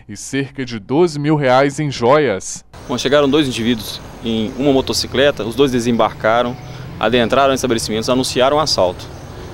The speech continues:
Speaker 2: Ah, levaram as vítimas para o interior do estabelecimento, retiraram, determinaram que indicasse onde estavam os materiais, foi retirada uma gaveta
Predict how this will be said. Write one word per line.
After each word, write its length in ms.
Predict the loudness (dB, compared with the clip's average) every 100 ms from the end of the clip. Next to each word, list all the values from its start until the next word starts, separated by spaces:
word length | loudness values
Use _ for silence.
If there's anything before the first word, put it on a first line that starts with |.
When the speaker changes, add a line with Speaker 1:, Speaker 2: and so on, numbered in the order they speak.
| -4
Speaker 2:
Ah, 200 | 2 4
levaram 420 | 4 4 4 4 2
as 140 | 0
vítimas 380 | -2 -4 -4 -2
para 180 | 0 0
o 40 |
interior 380 | 0 0 0 0
do 40 |
estabelecimento, 680 | -2 -2 -2 0 0 0 -2 -14 -18 -20 -20 -20 -20 -8
retiraram, 840 | -6 0 4 4 4 2 0 -2 -8 -14 -16 -6 0
determinaram 680 | 4 4 4 4 4 2 0
que 120 | 0
indicasse 480 | 0 2 2 2 -2
onde 100 | 0
estavam 180 | 0
os 60 | 0
materiais, 500 | 0 0 2 4 2
foi 120 | 0
retirada 380 | -2 2 2 2
uma 140 | 2 2
gaveta 540 | 2 2 -2 -4 -8